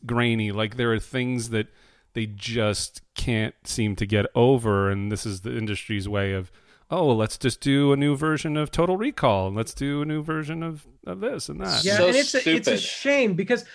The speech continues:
Speaker 2: I, you know, Cinco and I do a, a podcast where we, we talk about movies, and, and, uh, and the one message that I always, and it's sort of my message in life now with anybody that I see, w-, especially when they have little kids and they're raising kids, I really think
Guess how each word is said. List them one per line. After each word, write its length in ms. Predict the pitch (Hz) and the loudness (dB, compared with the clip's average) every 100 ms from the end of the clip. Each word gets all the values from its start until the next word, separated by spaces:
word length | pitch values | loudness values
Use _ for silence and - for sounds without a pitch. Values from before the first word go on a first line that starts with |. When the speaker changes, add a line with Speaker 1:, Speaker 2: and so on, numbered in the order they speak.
| - - | -10 -2
Speaker 2:
I, 160 | 247 247 | 0 2
you 120 | 220 | 2
know, 240 | 226 214 - _ _ _ - | 2 0 -8 _ _ _ -14
Cinco 360 | - 285 302 | -4 -2 2
and 80 | 226 | 2
I 120 | 190 175 | 2 2
do 200 | 156 160 | 2 0
a, 60 | - | -2
a 240 | 147 - | -6 -4
podcast 580 | - 156 143 135 139 135 | -8 -6 -8 -4 -4 -4
where 100 | 143 | -4
we, 200 | 135 139 139 | -4 -4 -4
we 100 | 131 | -6
talk 260 | 135 147 | -2 -2
about 180 | 135 139 | -2 -2
movies, 380 | 135 135 135 123 | 0 0 0 -2
and, 180 | 127 131 - | -4 -6 -8
and, 320 | 139 135 135 | -2 0 2
uh, 220 | 143 135 135 - _ - _ - | 0 0 -4 -12 _ -20 _ 0
and 80 | 190 | 2
the 40 | |
one 280 | 220 285 339 | 4 2 4
message 320 | 262 226 220 | 4 2 -2
that 200 | 151 156 | -2 -2
I 180 | 170 170 | 0 0
always, 460 | - 165 170 147 - | 2 2 2 0 -4
and 120 | 160 | 0
it's 160 | 180 185 | 0 0
sort 160 | 320 | -2
of 60 | 302 | 0
my 100 | 170 | 2
message 320 | 160 175 180 | 4 2 0
in 160 | 135 117 | -2 0
life 260 | 120 147 | 0 0
now 200 | 190 180 180 | 0 0 0
with 140 | 135 | -2
anybody 420 | 160 175 170 156 151 | 0 2 2 0 0
that 120 | 135 | 0
I 140 | 127 | 0
see, 520 | 113 - 147 180 247 269 _ _ | -4 -6 -4 -4 -4 -10 _ _
w-, 100 | - | -12
especially 380 | 143 - 220 233 | -8 -2 -2 0
when 80 | 202 | 0
they 80 | 165 | 0
have 180 | 139 131 | 0 -2
little 140 | 147 | -6
kids 300 | 135 185 175 | -2 -2 0
and 80 | 160 | 0
they're 80 | 127 | 0
raising 320 | 139 156 151 | 0 0 -4
kids, 320 | 139 170 165 - - - _ - | -4 -4 -4 -16 -20 -20 _ -6
I 160 | 196 | 0
really 340 | 277 226 240 240 | 2 2 0 -2
think 460 | - 214 202 190 | 0 0 0 -2